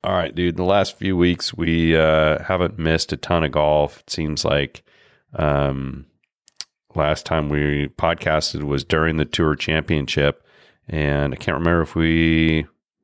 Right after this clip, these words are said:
saw the end or not, but Viktor Hovland won,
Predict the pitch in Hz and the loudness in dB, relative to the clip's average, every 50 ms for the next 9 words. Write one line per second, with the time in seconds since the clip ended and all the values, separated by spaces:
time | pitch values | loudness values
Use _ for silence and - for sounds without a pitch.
0 | _ - - - 87 90 90 87 87 82 90 98 98 95 82 85 95 104 113 120 | _ -6 -2 2 2 2 2 2 0 0 0 0 0 0 0 0 2 2 2 0
1 | - - - 90 87 85 80 - 85 92 92 - - 95 82 87 90 92 98 104 | -2 -6 -8 -4 -2 -2 -2 0 0 -2 -2 0 -2 0 2 2 2 2 2 0
2 | 101 98 85 78 82 85 90 95 101 110 113 - | 0 0 0 2 2 4 4 2 2 0 -2 -6